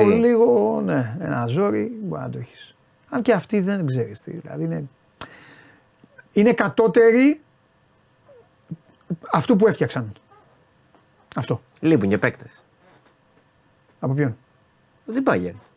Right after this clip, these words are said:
Speaker 1: Ναι.
Speaker 2: Λείπουνε,
Speaker 1: Και από τον Ολυμπιακό.
Speaker 2: και από τον Ολυμπιακό λείπουνε,
Speaker 1: Α.
Speaker 2: ναι.
Speaker 1: Ε,
Speaker 2: Εντάξει.
Speaker 1: εντάξει, έτσι είναι η Ευρωλίγκα, θα λείπουνε παίκτες.
Speaker 2: Καλά, ναι,
Speaker 1: Από
Speaker 2: δε-,
Speaker 1: όλους,
Speaker 2: η
Speaker 1: και από τον
Speaker 2: Εφ Ες,
Speaker 1: Παναθηναϊκό λείπουνε.
Speaker 2: καλά, η Εφ Ες
Speaker 1: Και από την
Speaker 2: έλειπε,
Speaker 1: Real λείπουνε.
Speaker 2: έλειπε όλη η ομάδα γιατί κάνει δυο
Speaker 1: Το
Speaker 2: νίκες.
Speaker 1: θέμα είναι, το καθένας κοιτάει πάντα την, ε, τέτοια του. Καλά,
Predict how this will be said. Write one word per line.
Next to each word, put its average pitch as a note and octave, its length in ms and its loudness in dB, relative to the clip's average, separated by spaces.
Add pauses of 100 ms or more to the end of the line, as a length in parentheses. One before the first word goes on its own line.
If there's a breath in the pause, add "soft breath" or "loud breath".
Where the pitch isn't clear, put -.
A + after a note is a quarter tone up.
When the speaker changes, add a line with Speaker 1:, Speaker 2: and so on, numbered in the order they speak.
(120)
Speaker 1:
Ναι. D3+ 260 0 (220)
Speaker 2:
Λείπουνε, F#2 340 -2
Speaker 1:
Και F#2+ 60 -2
από G2+ 120 -2
τον G#3+ 120 2
Ολυμπιακό. F#3 300 2 (520 soft breath)
Speaker 2:
και - 80 -18
από - 0 -
τον A2 100 -4
Ολυμπιακό C#3+ 280 2
λείπουνε, F#2 280 -8
Speaker 1:
Α. - 60 -4
Speaker 2:
ναι. C3+ 60 -2
Speaker 1:
Ε, - 100 -10 (160)
Speaker 2:
Εντάξει. C#3 240 2
Speaker 1:
εντάξει, - 240 4
έτσι D#4+ 140 4
είναι A#3+ 80 6
η E3+ 40 2
Ευρωλίγκα, C#3 280 4
θα E3 100 0
λείπουνε G3 240 0
παίκτες. F#3 220 0
Speaker 2:
Καλά, A3+ 120 2
ναι, G3+ 180 0
Speaker 1:
Από A2+ 40 0 (160)
Speaker 2:
δε-, - 60 2
Speaker 1:
όλους, G3 140 4
Speaker 2:
η - 40 4
Speaker 1:
και - 60 4
από - 120 4
τον G#3+ 40 4
Speaker 2:
Εφ - 0 -
Ες, B3 60 2
Speaker 1:
Παναθηναϊκό A#3 300 4
λείπουνε. C3 260 0
Speaker 2:
καλά, G3+ 200 2
η - 20 6
Εφ E3 120 0
Ες G3 80 2
Speaker 1:
Και D4 60 2
από - 100 4
την C#4 80 4
Speaker 2:
έλειπε, C#4 120 2
Speaker 1:
Real G3+ 80 2
λείπουνε. G3 380 4
Speaker 2:
έλειπε F#3+ 260 2
όλη F#3+ 140 2
η - 20 4
ομάδα F#3+ 260 2
γιατί F3+ 220 2
κάνει F#3 200 2
δυο F#3 140 4
Speaker 1:
Το - 20 4
Speaker 2:
νίκες. F3 200 4
Speaker 1:
θέμα G3+ 460 4
είναι, G#3 460 4
το G#3 80 2
καθένας F3+ 580 0
κοιτάει G3+ 320 0
πάντα F#3 320 0
την, F3 520 0
ε, D#3 300 4
τέτοια C#3+ 240 0
του. C3 120 -2
Καλά, G3+ 300 2